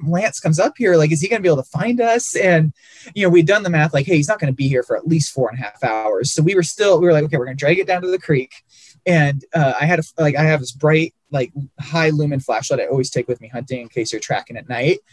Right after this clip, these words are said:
And it has an S O S mode. And so the fog rolled in, and we're in this hundred twenty w-, wide, hundred twenty yard wide creek drainage. And s-, if he was hiking up, he could just walk right past you without you ever knowing. So we actually set our pack up with the S O S shining across the creek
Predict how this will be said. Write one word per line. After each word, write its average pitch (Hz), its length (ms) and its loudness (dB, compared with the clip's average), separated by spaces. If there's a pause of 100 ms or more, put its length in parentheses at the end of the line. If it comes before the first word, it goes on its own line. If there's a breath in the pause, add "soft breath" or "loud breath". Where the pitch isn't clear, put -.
(300 loud breath)
And 156 120 2
it 147 40 2
has 156 140 2
an 151 100 -6
S 160 180 -2
O 135 80 2
S 135 180 -2
mode. 107 320 -10 (300 soft breath)
And 156 140 2
so 165 100 0
the 143 80 0
fog 190 340 0
rolled 135 280 -2
in, 120 220 -4
and 180 140 0
we're 170 100 2
in 190 40 0
this 170 160 -4
hundred 190 240 -4
twenty 180 220 -6
w-, 156 320 -2
wide, 151 240 -2 (120)
hundred 196 300 -2
twenty 180 200 -4
yard 160 160 2
wide 143 260 0
creek 208 240 -4
drainage. 135 340 -2
And 143 120 -8
s-, - 200 -14
if 156 180 -4
he 240 140 -4
was 370 160 2
hiking 165 260 0
up, - 120 -2
he 254 100 -10
could 180 100 -4
just 147 140 -4
walk 143 220 0
right 143 120 -2
past 143 280 -4
you 120 60 -6
without 117 200 -2
you 135 80 -2
ever - 180 -12
knowing. 127 320 -2
So 156 140 -2
we 156 140 2
actually 165 460 0 (200 soft breath)
set 180 300 0
our 160 80 2
pack 156 340 -2
up 127 140 0
with 135 100 -6
the - 120 -6
S 151 200 -2
O 143 80 0
S 147 100 2
shining 151 480 -4
across 131 420 -4
the 131 100 -6
creek 135 480 -6